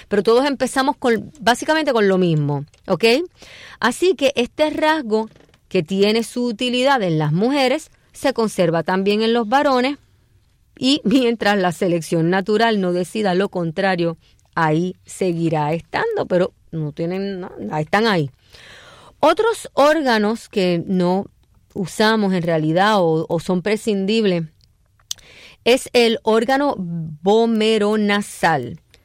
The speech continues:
que funciona en los animales para detectar las feromonas. También algo que llaman el tubérculo de Darwin, que es una protuberancia que tenemos en la parte superior del pabellón auditivo, que también tienen los monos,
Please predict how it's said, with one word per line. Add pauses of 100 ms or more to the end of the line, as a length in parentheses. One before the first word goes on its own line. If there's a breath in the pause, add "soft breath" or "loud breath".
(240 soft breath)
que
funciona
en
los
animales
para
detectar
las
feromonas. (720 loud breath)
También (300)
algo
que
llaman
el
tubérculo
de
Darwin,
que
es
una
protuberancia
que
tenemos
en
la
parte
superior
del
pabellón
auditivo, (480 loud breath)
que
también
tienen
los
monos,